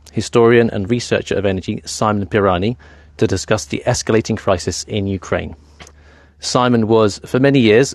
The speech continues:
Senior Research Fellow at the Oxford Institute for Energy Studies before retiring at the end of last year, and he's Honorary Professor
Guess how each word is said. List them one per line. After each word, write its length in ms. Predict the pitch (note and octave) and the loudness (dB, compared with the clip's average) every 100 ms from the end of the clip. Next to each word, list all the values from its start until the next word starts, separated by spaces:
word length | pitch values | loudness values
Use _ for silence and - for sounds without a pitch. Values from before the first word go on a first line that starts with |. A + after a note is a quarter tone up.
| - | -10
Senior 460 | - - B2+ A#2+ A2 | -8 -2 0 2 0
Research 440 | B2 - - - | -2 -2 -4 -4
Fellow 320 | - F#2+ D3 B2 - - | -2 0 0 -4 -14 -6
at 120 | A2 | -4
the 100 | A2+ | -2
Oxford 400 | B2 - - - - | 0 -2 -4 -8 -4
Institute 520 | A#2 - - - - | -6 -4 -8 -6 -8
for 160 | - - | -6 -4
Energy 320 | G#2+ G2+ F#2+ | -2 -2 -6
Studies 460 | - F#2 A2 B2+ - - - - - | -4 -4 -4 -6 -14 -20 -20 -20 -16
before 220 | - G2+ | -8 -6
retiring 460 | G2 - F#2 G2 G2 | -6 -4 -4 -4 -4
at 80 | |
the 60 | G2+ | -2
end 100 | F#2 | -4
of 80 | F2 | -2
last 260 | F#2 - A2+ | -4 -2 0
year, 200 | C#3+ D3 - - - | 0 -2 -12 -14 -4
and 240 | A2+ A2 | -2 2
he's 220 | A2+ G#2 - | 2 0 0
Honorary 400 | A#2 A#2 A2+ A2 | 0 2 2 0
Professor 560 | G#2 - G2 - F2+ | -2 -2 0 0 -2